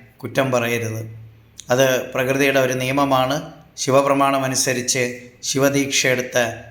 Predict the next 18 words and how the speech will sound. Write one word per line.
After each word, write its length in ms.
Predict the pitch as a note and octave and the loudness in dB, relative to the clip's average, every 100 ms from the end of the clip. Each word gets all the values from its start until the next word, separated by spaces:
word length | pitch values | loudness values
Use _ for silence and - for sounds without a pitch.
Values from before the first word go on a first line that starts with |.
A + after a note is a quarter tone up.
| - | -8
എനിക്ക് 320 | B2+ B2+ B2+ B2+ | -4 -2 -2 -2
നിങ്ങളോട് 760 | B2+ B2+ B2 A#2+ A2 - - | 0 0 2 0 -4 -12 -6
പറയാനുള്ളതും 920 | C3 B2 C3 C3 B2 A#2+ A#2+ A#2 B2 - - | 0 2 4 2 0 -2 -2 -4 -10 -16 -10
അതാണ്. 540 | A2 A2+ G#2+ - - - - - - _ _ _ _ _ - - - | -4 -2 -2 -4 -12 -16 -20 -20 -20 _ _ _ _ _ -20 -10 0
ആര് 400 | B2+ D3+ F3 F3 | 4 6 4 4
മരിച്ചാലും, 580 | D#3+ C3+ - B2+ A2+ G#2+ - - - _ _ - | 0 0 0 0 -2 -8 -14 -20 -20 _ _ -4
എത്ര 320 | B2+ B2+ D#3+ | -4 0 2
ശത്രുതയുള്ളവർ, 840 | D#3+ D#3 - F3 E3+ D#3 D3 C#3+ | 4 0 0 2 4 4 2 2
എത്ര 320 | C#3 C#3 F3+ E3 | 2 0 0 2
ശത്രുക്കൾ, 640 | D#3 C#3 D#3+ D3+ D3+ - - - - | 0 0 0 2 2 2 -6 -12 0
നമ്മുടെ 280 | C#3 D#3+ F3 | 4 6 6
ഒരു 120 | D#3+ | 4
ശത്രു 380 | D#3 E3 E3 F3 | 2 2 0 0
മരിച്ചാലും 680 | D#3+ D3 C#3+ D3+ C#3+ B2+ A2+ - - _ - | 0 0 2 2 2 -2 -4 -16 -20 _ -2
ആ 80 | B2+ | 0
ശത്രുവിനെ 520 | C3+ C#3 C#3+ C#3 C3+ | 0 -2 -2 0 0
മരിച്ചതിന് 560 | B2+ C#3 D3 - F3 D#3+ | 2 0 0 2 2 4
ശേഷം 500 | D3+ C3 - B2 | 2 2 0 -2